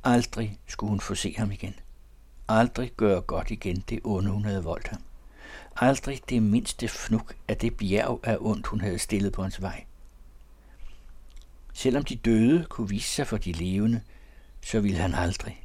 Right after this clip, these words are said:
aldrig komme. Han vidste jo intet om, hvorledes hun havde sørget, hvor dybt og inderligt hun havde angret, hvorledes hun havde grædt, begrædt ham.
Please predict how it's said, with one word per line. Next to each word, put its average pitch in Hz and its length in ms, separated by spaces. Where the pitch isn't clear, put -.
aldrig - 480
komme. - 320
Han 98 120
vidste 104 240
jo 95 80
intet 107 340
om, 104 200
hvorledes 104 340
hun 113 120
havde 98 160
sørget, 98 480
hvor 107 120
dybt - 380
og 110 140
inderligt 131 460
hun 117 160
havde 98 200
angret, 127 440
hvorledes 127 360
hun 135 120
havde 117 160
grædt, - 580
begrædt - 500
ham. 98 200